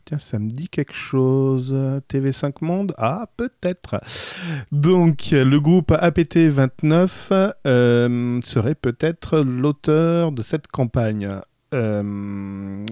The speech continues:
qu'est-ce qu'on peut, qu'est-ce que peut on, qu'est-ce qu'on peut déduire ? Ben, déjà, tu vois, encore un problème de centralisation. On a une super infrastructure informatique et qui est pilotée par un super logiciel. Sauf que, ben,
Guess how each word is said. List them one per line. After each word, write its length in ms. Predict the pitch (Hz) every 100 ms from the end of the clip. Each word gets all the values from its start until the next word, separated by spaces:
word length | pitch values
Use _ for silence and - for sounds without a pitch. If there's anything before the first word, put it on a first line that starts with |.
| 110 _ -
qu'est-ce 180 | 160 -
qu'on 200 | 165 143
peut, 1200 | - 160 170 170 165 165 160 160 160 160 156 151 -
qu'est-ce 180 | 147
que 80 | -
peut 160 | 139 175
on, 320 | 165 143 139
qu'est-ce 180 | 147 -
qu'on 140 | 151
peut 420 | - 160 147 131
déduire ? 500 | 117 120 113 117 107 98
Ben, 420 | 98 104 98 98 - - - - -
déjà, 540 | 123 120 127 123 120
tu 100 | -
vois, 100 | 156
encore 260 | 196 - 113
un 60 |
problème 200 | 104 117
de 80 | 117
centralisation. 800 | - 113 - 120 123 139 - 202 - - - _
On 140 | 123 120
a 80 | 131
une 80 | 127
super 400 | - 151 160 160
infrastructure 720 | 143 151 143 156 - 156 139
informatique 680 | - 117 120 - 175 180 160
et 100 | 151
qui 220 | - 127
est 140 | 139
pilotée 440 | - 120 120 - 139
par 220 | 123 120
un 60 |
super 400 | 127 117 113 117
logiciel. 600 | 117 117 120 - 131 113
Sauf 300 | - 120 110
que, 200 | - 101
ben, 200 | 98 95